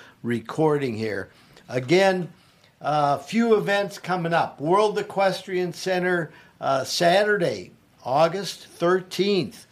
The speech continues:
uh, there's a, uh, big outdoor expo there that's, uh, a blast. Meldon Law is sponsoring it. We were there last year.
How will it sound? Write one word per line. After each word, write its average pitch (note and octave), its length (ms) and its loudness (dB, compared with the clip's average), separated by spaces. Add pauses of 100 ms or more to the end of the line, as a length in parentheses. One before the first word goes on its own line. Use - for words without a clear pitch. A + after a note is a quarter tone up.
(320)
uh, B2 320 -2
there's B2+ 400 0
a, A#2 340 0
uh, A2+ 240 0 (260)
big F3+ 320 4
outdoor E3+ 580 0
expo D3+ 560 -2
there A2 280 -4
that's, G#2 400 -12
uh, G#2+ 300 -6
a A#2+ 80 -6
blast. C#3 560 0 (480)
Meldon D#3 440 2
Law D3 240 0
is C3+ 100 -4
sponsoring D#3 720 -2
it. E3 200 -2
We C3 160 -2
were C3 140 0
there C3+ 220 2
last C#3 500 0
year. D3+ 260 -2